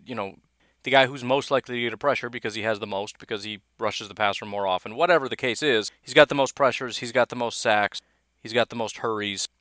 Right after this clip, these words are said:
second most hits, whatever. He has thirty-eight total pressure. That would be fourth on our team. Now, he's heads and tails above Dean Lowry because they've got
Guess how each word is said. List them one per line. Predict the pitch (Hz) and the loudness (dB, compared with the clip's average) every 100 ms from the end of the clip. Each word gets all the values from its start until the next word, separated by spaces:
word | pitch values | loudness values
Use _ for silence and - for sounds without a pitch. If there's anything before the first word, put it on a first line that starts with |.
| _ | _
second | - 117 110 | -10 -8 -6
most | 110 101 | -8 -8
hits, | - 104 - | -6 -8 -6
whatever. | 104 98 92 90 _ _ _ | -2 -2 -4 -10 _ _ _
He | 151 | 0
has | 156 151 - | 4 4 2
thirty-eight | - - 180 190 202 180 160 147 - - | -6 -2 0 2 0 -2 -2 -2 -4 -12
total | - 147 127 | -6 -6 -6
pressure. | 117 127 101 - - _ _ - | -2 0 0 -6 -18 _ _ -2
That | 139 | 0
would | 170 147 | 2 0
be | 143 | -4
fourth | - - 156 160 147 - | -6 -6 0 2 0 -4
on | 143 123 | 0 2
our | 120 | 2
team. | 107 - 104 87 _ _ _ | 0 -6 -10 -10 _ _ _
Now, | - 113 | -2 -2
he's | 113 113 - - | -2 -4 -6 -6
heads | - 143 | -2 -2
and | 117 104 | -2 -2
tails | 127 120 | 0 0
above | 107 120 117 | 0 2 0
Dean | 107 107 101 | 0 -6 -2
Lowry | 98 98 | -2 -4
because | 101 101 104 92 | -8 -8 -10 -10
they've | - 104 | -8 -4
got | 113 107 | 0 0